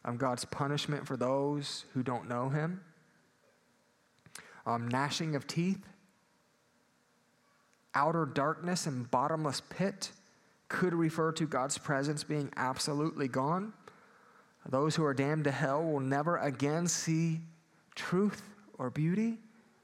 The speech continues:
So you're just on the outer darkness. I mean, there's other examples. Sulfur.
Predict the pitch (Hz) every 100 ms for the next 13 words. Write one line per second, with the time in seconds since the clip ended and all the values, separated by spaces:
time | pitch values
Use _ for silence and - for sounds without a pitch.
0 | _ _ _ _ _ _ - 69 123 135
1 | 143 139 143 135 - 127 156 160 135 139
2 | - 185 185 - - _ _ - 170 180
3 | 185 - 156 190 220 214 - 175 160 151
4 | 156 175 - - - - - - - -
5 | _ _ - - - - 52 165 - -
6 | 53